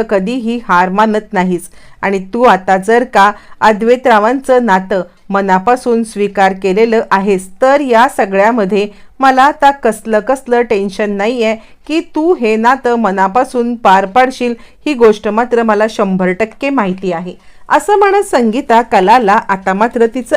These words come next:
एक प्रकारे कौतुकच करत असते. पण इकडे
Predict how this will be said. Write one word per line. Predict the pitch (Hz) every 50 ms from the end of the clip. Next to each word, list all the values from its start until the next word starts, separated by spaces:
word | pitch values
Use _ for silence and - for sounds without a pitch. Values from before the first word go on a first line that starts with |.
| - -
एक | 226 220 226 226
प्रकारे | - 247 233 220 - 254 262 269 311 359 - - - - - -
कौतुकच | - 330 330 330 - - 381 370 370 302 277 277
करत | - - 226 208 202 196
असते. | 190 185 185 - - 190 170 - - - - - - -
पण | 220 214 -
इकडे | - 214 208 190 233 233 226 185